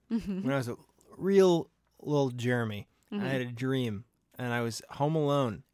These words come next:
Speaker 2: and everybody was gone. And I went down to the basement for some reason.
Speaker 1: Mm-hmm.
Speaker 2: It was like I was on rails.
Speaker 1: So, this is a dream, you said?
Speaker 2: When I was a kid, yeah. One of the most distinct dreams from my childhood. I went down to the basement, and there's a light on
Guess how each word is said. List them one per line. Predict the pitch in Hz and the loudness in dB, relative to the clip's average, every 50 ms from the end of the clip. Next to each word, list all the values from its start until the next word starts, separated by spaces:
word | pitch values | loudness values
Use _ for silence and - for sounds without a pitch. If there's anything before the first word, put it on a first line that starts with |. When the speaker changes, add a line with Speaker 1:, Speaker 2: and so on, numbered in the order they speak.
| _ | _
Speaker 2:
and | 113 113 | -16 -12
everybody | 131 127 147 143 143 143 | -4 -2 0 2 2 2
was | 139 131 - | 0 -2 -2
gone. | - 131 127 123 110 95 80 - 139 - _ _ | -2 -2 0 0 0 -2 -4 -8 -12 -16 _ _
And | - 104 | -12 -8
I | 104 | -6
went | 110 127 147 151 | -4 -4 -4 -2
down | - 147 143 139 | -2 -4 -4 -4
to | 139 | -6
the | 139 117 | -8 -6
basement | - 131 135 135 - - 110 - - | -2 0 0 0 -2 -4 -10 -14 -14
for | 110 104 | -14 -12
some | - 113 107 101 | -10 -10 -10 -10
reason. | 87 87 92 - - 113 - - - | -10 -10 -12 -12 -14 -16 -16 -6 -4
Speaker 1:
Mm-hmm. | 226 214 202 180 202 | -2 -2 -2 -2 -6
Speaker 2:
It | 196 - _ _ | -8 -10 _ _
was | 127 117 120 | -10 -6 -6
like | 131 120 | -4 -4
I | 127 | -2
was | 120 120 | -2 0
on | 120 113 107 | 0 0 0
rails. | 107 110 110 104 92 78 78 - - - - | 0 0 -2 -2 -2 -4 -6 -8 -10 -12 -10
Speaker 1:
So, | - 233 - - _ | -10 -10 -10 -10 _
this | - 233 226 - | -8 -6 -4 -4
is | 240 220 | -4 -4
a | 226 | -4
dream, | 202 - 196 196 196 214 226 240 | -6 -6 -6 -6 -6 -6 -6 -8
you | 247 240 | -8 -8
said? | - 269 269 269 277 | -8 -8 -8 -4 -2
Speaker 2:
When | 151 147 | 0 0
I | 139 | 0
was | 123 | 0
a | 127 | -2
kid, | - - 127 107 92 101 | -4 -4 -6 -6 -4 -6
yeah. | 104 98 | -8 -8
One | 95 101 117 | -6 -6 -4
of | 131 | -4
the | 139 | -2
most | 139 139 - - | -2 -4 -4 -6
distinct | 120 110 - - - 135 135 135 - | -8 -8 -8 -6 -4 -4 -4 -4 -6
dreams | 135 131 123 120 120 | -6 -6 -6 -6 -8
from | - 120 | -8 -10
my | 110 104 | -10 -10
childhood. | 101 110 101 101 95 - - 110 110 - _ _ _ _ | -10 -10 -10 -12 -12 -14 -18 -20 -20 -20 _ _ _ _
I | 131 | -6
went | 127 139 139 | -4 -2 -2
down | 156 151 156 151 | 0 -2 -2 -2
to | - 151 | -4 -6
the | 143 143 | -6 -2
basement, | 139 143 151 151 - - - - 170 - - _ _ _ _ | 0 0 2 2 0 -4 -6 -8 -12 -14 -16 _ _ _ _
and | - 117 110 104 - 110 | -8 -8 -8 -8 -6 -6
there's | 123 113 113 | -6 -4 -2
a | 123 | -2
light | 113 123 139 156 151 131 | 2 4 4 4 4 2
on | 101 87 78 71 64 - 165 | 0 -2 -6 -10 -12 -16 -18